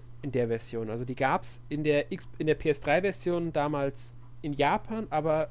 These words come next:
in Europa auf der Xbox-Version gab's diese Gespräche nicht. Also es sind definitiv mehr drin, als man in der ursprünglichen Europa-Version weiß.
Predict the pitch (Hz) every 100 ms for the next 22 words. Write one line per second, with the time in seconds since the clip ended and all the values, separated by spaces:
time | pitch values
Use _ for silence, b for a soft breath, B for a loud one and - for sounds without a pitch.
0 | - - 156 151 165 165 160 147 98 -
1 | 151 - 147 139 135 - 147 143 - 139
2 | 135 123 107 - - - B B B B
3 | 135 135 185 170 160 175 165 - 135 147
4 | 151 151 147 127 135 156 135 139 135 139
5 | 135 180 147 - 147 135 139 156 143 -
6 | 127 123 131 185